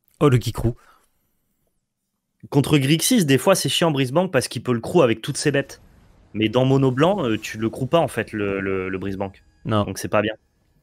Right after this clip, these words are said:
Speaker 1: Bah, tu joues des un pour deux, donc, euh, c'est moins fort.
Speaker 2: Voilà.
Speaker 1: L'en
Speaker 2: C'est
Speaker 1: faut
Speaker 2: pour ça
Speaker 1: plein.
Speaker 2: que Brise Bank, c'est vraiment particulièrement délicieux dans Grixis.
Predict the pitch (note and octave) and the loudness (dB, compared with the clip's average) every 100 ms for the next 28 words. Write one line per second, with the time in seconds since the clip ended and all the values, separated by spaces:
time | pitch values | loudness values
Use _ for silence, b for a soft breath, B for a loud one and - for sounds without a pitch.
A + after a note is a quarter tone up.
0 | _ - A2 - A2+ G#2+ G#2+ B2 A#2 A2 | _ 0 0 2 2 4 6 4 4 4
1 | A2 G#2 F#2+ - F#2+ F#2+ - - G#2 G#2+ | 6 4 0 -2 -4 -4 -8 -4 -2 0
2 | A#2 - - - - G2 F2+ - _ _ | -2 -6 -12 -20 -4 -2 -2 -4 _ _
3 | _ _ _ A#2 - A#2+ C3+ B2+ G#2+ A2+ | _ _ _ -4 0 2 4 4 2 2
4 | G#2 C3 - G#2 G2+ A2 A#2 - A#2 - | 2 0 0 0 2 2 0 0 -2 -4
5 | - A2 G#2+ G#2+ G2+ B2 A#2 A2+ - B2+ | -2 0 2 0 2 0 0 -4 0 0
6 | G#2+ G2+ G2 - D3 - | 2 0 -4 -2 -4 -4